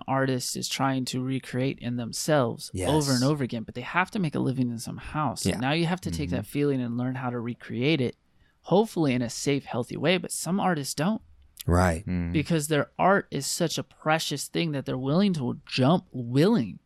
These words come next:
Speaker 1: to jump down a rabbit hole.
Speaker 2: Right.
Speaker 1: Because they see it. And they see their art. And their art gets passed down. You're talking about artistry as in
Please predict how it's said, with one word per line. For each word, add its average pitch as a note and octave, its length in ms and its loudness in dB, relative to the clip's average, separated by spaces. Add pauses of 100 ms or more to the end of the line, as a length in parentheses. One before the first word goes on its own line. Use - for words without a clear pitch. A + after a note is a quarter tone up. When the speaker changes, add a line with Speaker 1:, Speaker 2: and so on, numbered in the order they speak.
(120)
Speaker 1:
to - 140 -14
jump C3+ 280 0
down C3+ 340 -2 (100)
a A#2 80 -16
rabbit C3+ 320 -2
hole. - 220 -14 (680)
Speaker 2:
Right. E2+ 320 -2 (100)
Speaker 1:
Because C#3+ 340 0
they C#3 120 0 (200)
see - 520 0
it. - 320 -8 (840)
And D3 100 -2
they C#3 80 0
see A3 320 2
their F#3+ 200 2
art. - 220 -2
And C#3 120 -4
their C#3+ 180 0
art G#3+ 220 2
gets - 160 -8
passed - 360 -8
down. F3 300 -2 (680)
You're F#3+ 140 4
talking G3 340 0
about C#3 400 2 (560)
artistry D3+ 560 0
as B2 200 -2
in A#2+ 200 -6